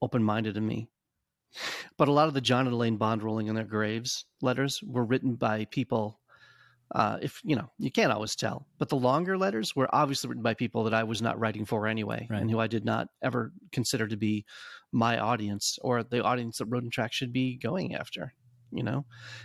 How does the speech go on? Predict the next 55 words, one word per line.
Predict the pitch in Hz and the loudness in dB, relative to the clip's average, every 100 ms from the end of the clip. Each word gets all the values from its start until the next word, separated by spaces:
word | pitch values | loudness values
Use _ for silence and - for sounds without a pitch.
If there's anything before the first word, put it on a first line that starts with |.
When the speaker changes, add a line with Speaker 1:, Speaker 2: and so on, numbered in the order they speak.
| - | -2
Speaker 1:
And | 143 | 2
not | 180 214 | 4 4
only | 170 | 2
that, | 139 156 117 - - - - - | 2 2 2 -2 -20 -20 -20 -4
it's | - | -2
a | 202 | 0
car | - 156 | 0 0
magazine. | 156 120 104 113 123 131 _ | 2 0 -2 -4 -4 -8 _
There's | 139 165 | 0 2
not | 156 | 2
many | 151 131 | 2 2
of | 110 | 0
'em. | 107 - - _ _ _ _ _ - | -4 -6 -14 _ _ _ _ _ 0
What | 135 - 311 302 _ _ _ | 0 0 -8 -18 _ _ _
is | 160 - | -2 2
hard | 160 170 | 4 4
to | |
get | 151 | 2
across | 139 - 127 127 | 0 2 2 2
to | - | -2
circulation | - - 117 127 - | -2 0 2 2 0
people | 113 117 117 | -2 -2 -2
is | 113 | -2
that | - | 0
these | 151 | 0
people | - 156 - | 2 0 2
are | |
gonna | 127 120 | 2 2
read | 123 | 4
the | 117 | 4
magazine | 110 123 107 110 | 4 2 0 0
anyway. | 113 117 113 117 | 2 0 -4 -4
They're | 120 | -2
just | 117 | -2
gonna | 131 120 | 0 2
read | 120 | 2
it | 123 - | 2 0
and | 110 120 | 0 2
complain | 123 107 113 113 | 0 -2 0 -2
about | 98 117 - | -2 -2 -2
it. | - | -2
Speaker 2:
<laughs> | - - - - _ - - | -4 -8 -20 -20 _ -16 0
Speaker 1:
Everyone | 143 208 208 | 4 6 4
who | |
says, | 185 165 | 4 0
"Cancel | - 151 - | 2 2 2
my | 139 131 | 2 0
subscription," | 127 - 170 - 110 107 117 | -2 -2 -2 0 0 -2 -4
is | 165 117 | -4 0
gonna | 139 | 2
go | 127 135 | 4 4
and | 127 | 4
buy | 123 123 | 2 2
every | 120 120 120 | 0 0 2
other | 117 110 110 | 2 0 -2